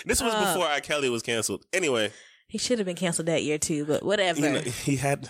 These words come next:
Speaker 1: another decade before it was, like, officially time. And now I can't
Speaker 2: <sighs>
Speaker 1: listen to twelve Play no more. You see what you did, Kels? Anyway,
Speaker 2: <laughs>
Speaker 1: th-, this, this stuck out to me because the importance of, like, consistent communication can lead to something good.
Speaker 2: Yes.
Speaker 1: It can.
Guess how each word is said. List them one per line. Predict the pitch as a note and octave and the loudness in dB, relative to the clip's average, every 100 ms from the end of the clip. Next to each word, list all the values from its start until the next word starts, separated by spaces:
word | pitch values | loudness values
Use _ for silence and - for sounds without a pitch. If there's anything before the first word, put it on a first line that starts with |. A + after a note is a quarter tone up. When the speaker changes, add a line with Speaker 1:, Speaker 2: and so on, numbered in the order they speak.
| - | -4
Speaker 1:
another | A#2+ A#2 A2+ | 0 0 0
decade | G#2+ G2+ F#2 E2+ | -2 -2 -6 -6
before | F2+ G2+ F#2+ | -6 -4 -2
it | F2+ | -4
was, | F#2 | -6
like, | F2+ F2 - - | -8 -10 -14 -18
officially | - - - - | -4 -2 -2 -6
time. | - - - - - - - - _ _ - - | -12 -10 -10 -12 -14 -20 -20 -20 _ _ -20 -6
And | B3 A2+ | -2 0
now | A#2 | 0
I | A2+ | 0
can't | G#2+ G2+ | 0 0
Speaker 2:
<sighs> | |
Speaker 1:
listen | G2+ F#2 | -2 -2
to | F2+ | -4
twelve | F2+ D#2 - | -4 -6 -6
Play | - | -8
no | - - | -8 -10
more. | - G#2+ - _ _ _ - | -8 -10 -12 _ _ _ -4
You | |
see | - G3+ | 0 2
what | F3+ | 2
you | |
did, | B2+ C3+ C#3 | 0 0 0
Kels? | - C3+ C3+ - | -2 -2 -4 -2
Anyway, | F#3+ D3+ A2 - | 0 2 0 -4
Speaker 2:
<laughs> | _ - | _ -4
Speaker 1:
th-, | - - - - - D3 E3 | -2 -2 -4 -6 -4 0 0
this, | C3+ F3 - - | 2 0 -2 -4
this | G#2+ D3+ | -2 0
stuck | D#3+ D3+ | 0 0
out | E3 E3 | -2 0
to | |
me | B2+ A2+ | 0 2
because | A2+ B2 A2+ G#2+ | 0 0 0 2
the | A2+ | 0
importance | A2+ D3+ D#3+ D#3 | 0 -2 -4 -4
of, | B2+ G#2+ | -2 0
like, | G2+ F#2+ F#2 - _ _ _ - | 0 -2 -4 -12 _ _ _ -4
consistent | G2+ - B2+ - C3 | -2 2 0 0 -2
communication | C3+ C3 C3 C3 C3+ C#3 C3+ | 0 0 0 0 0 -2 -2
can | C3 A#2 | 0 0
lead | B2 C3 C3 | 0 -2 -2
to | G#2+ | -2
something | G#2+ G#2 F2+ | -2 -4 -6
good. | E2 D2 - _ _ _ - | -8 -12 -14 _ _ _ -6
Speaker 2:
Yes. | F#3+ D3 - | -4 -2 -4
Speaker 1:
It | A2 | -4
can. | G2+ B1 | -2 -4